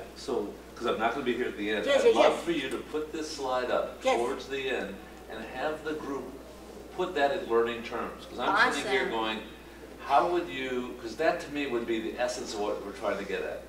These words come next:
Speaker 2: Awesome.
Speaker 1: Does everybody understand? Like,
Speaker 2: Yeah,
Speaker 1: I'm reading
Speaker 2: yeah.
Speaker 1: this and thinking, we're, well, instead of working software would be, you know, working learning solutions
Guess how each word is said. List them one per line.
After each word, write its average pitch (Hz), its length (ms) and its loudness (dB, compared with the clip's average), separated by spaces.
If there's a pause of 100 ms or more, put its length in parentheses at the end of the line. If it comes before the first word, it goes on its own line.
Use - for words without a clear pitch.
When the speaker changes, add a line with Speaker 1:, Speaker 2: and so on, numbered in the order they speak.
(120)
Speaker 2:
Awesome. 226 380 4
Speaker 1:
Does 170 100 -2
everybody 143 320 6
understand? 131 420 -2 (220)
Like, 131 140 2
Speaker 2:
Yeah, 147 100 10
Speaker 1:
I'm 151 100 4
reading 170 180 8
Speaker 2:
yeah. 151 40 0
Speaker 1:
this 143 160 -2
and 143 100 -6
thinking, 131 340 -4 (520)
we're, 135 160 0 (200)
well, 135 240 2
instead 165 200 0
of 170 100 2
working 139 300 0
software 160 420 2
would 113 180 -2
be, 110 380 0
you 120 80 -8
know, 113 100 -8 (1200)
working 151 400 2
learning 156 300 4
solutions 104 800 -4